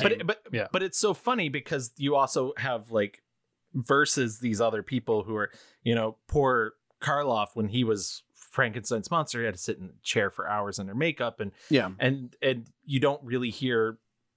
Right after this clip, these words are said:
Speaker 2: l-, like, oh, he complained. You don't hear, really hear, you know, Elsa Lanchester complained a lot about having to do this. And then you get to Claude Rains, who's a second film role, but also a huge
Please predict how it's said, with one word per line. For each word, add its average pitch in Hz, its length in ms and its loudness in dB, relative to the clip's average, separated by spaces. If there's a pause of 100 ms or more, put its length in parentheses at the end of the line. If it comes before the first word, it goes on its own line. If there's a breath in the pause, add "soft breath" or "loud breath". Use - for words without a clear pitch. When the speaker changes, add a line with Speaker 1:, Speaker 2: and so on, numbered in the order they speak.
Speaker 2:
l-, 120 160 -14 (140)
like, 107 360 2
oh, 113 140 0
he 110 160 -8
complained. 101 580 -2
You 101 60 -8
don't 113 180 -4
hear, 120 120 -2
really 107 320 -6 (100)
hear, 95 420 0 (100)
you 104 120 -6
know, 92 240 -6
Elsa 107 200 -2
Lanchester 101 640 -4 (100)
complained 107 480 0
a 107 40 0
lot 101 200 2
about 104 220 -4
having 104 220 -8
to 104 80 -6
do 104 40 -6
this. 113 260 0
And 110 80 -10
then 117 120 -4 (280 loud breath)
you 120 100 -2
get 143 140 0
to - 60 -18
Claude 117 200 2
Rains, 151 260 0
who's 110 140 -4
a - 60 -2
second 120 360 -2
film 123 200 0
role, 110 140 2
but 113 140 -6
also 143 320 0
a 104 40 0
huge 170 640 2